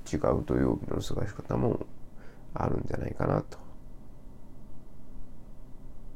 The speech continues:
まあ、昔の私なら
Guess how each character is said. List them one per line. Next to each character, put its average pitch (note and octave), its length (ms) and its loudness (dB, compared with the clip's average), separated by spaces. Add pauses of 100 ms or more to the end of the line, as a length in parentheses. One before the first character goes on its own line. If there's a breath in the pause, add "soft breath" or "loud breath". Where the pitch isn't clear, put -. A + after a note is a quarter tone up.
(1040)
ま - 100 6
あ、 - 60 4
昔 G2+ 400 4
の - 100 10
私 - 280 4
な C#2 80 6
ら - 160 2